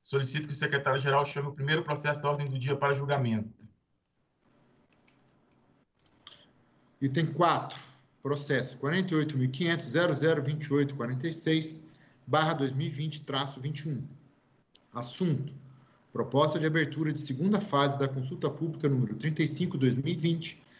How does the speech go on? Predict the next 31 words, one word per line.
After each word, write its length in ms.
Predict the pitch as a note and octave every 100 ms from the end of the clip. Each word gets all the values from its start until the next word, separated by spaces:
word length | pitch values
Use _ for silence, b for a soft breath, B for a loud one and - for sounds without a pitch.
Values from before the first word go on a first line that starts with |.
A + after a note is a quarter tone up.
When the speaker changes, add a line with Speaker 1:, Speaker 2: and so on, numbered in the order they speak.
| B B -
Speaker 2:
com 140 | G3+
vistas 480 | E3 G#3+ G#3+ C3 A#2+
a 80 | C#3
colher 300 | D#3 C#3+ B2
subsídios 560 | - C3+ B2+ D#3 F3
e 40 | E3
informações 540 | D3 D3 B2+ C3 A#2
adicionais 720 | A2+ - F3+ E3 D3 D3+ - - b b _
para 180 | D3+ C#3+
o 120 | C3
aprimoramento 840 | E3+ - F#3+ E3 D#3 C#3 C3+ C#3 -
da 180 | C3+ -
proposta 680 | - C#3 C#3+ D#3+ E3 -
de 100 | C3
regulamentação 1120 | A#2+ F#3 F#3 D#3 D3+ C#3+ B2+ - - D3 D3+ B B B _
do 60 | C3+
artigo 300 | C3 E3+ D3
sexto 440 | - F#3 F#3 -
do 100 | C#3+
decreto 480 | C#3 C3 D3 D3 C#3+
número 320 | C3+ B2 G#2+ - B B B
dez 240 | - C#3+ C3
mil 220 | E3 G3+
trezentos 440 | - D3+ B2+ A2+
e 40 | -
cinquenta 440 | F3+ - D#3+ D#3
barra 260 | C#3+ D3 C3
dois 180 | C3 A2
mil 140 | B2
e 40 | D#3
vinte, 420 | C#3+ D#3+ D#3